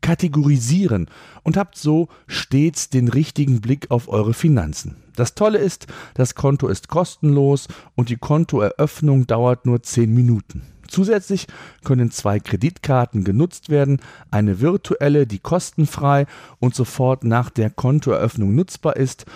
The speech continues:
und eine physische Mastercard, die neunundzwanzig Euro im Jahr kostet. Solltet ihr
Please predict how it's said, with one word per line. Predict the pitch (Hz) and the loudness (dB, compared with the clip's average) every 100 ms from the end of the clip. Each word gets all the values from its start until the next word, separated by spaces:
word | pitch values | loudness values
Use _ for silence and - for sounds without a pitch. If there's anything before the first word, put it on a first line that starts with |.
| - _ | -20 _
und | 214 240 - | -4 -4 -2
eine | 131 143 147 | 0 4 2
physische | - - 156 147 143 127 | 2 2 2 2 0 0
Mastercard, | 104 113 147 - 143 - 131 131 - - - - | 0 0 0 0 -2 0 0 0 -4 -20 -10 0
die | |
neunundzwanzig | 190 131 127 139 135 135 131 - 170 - | 2 4 2 2 0 0 -2 -2 -6 -6
Euro | 95 101 123 117 117 | -2 0 2 0 -2
im | 98 | -2
Jahr | 92 92 107 | -2 0 -2
kostet. | - - 98 - - - _ - - 110 - | -4 -6 -6 -10 -18 -20 _ -20 -16 -16 -4
Solltet | 131 233 233 | 0 0 -2
ihr | - 180 | -2 -2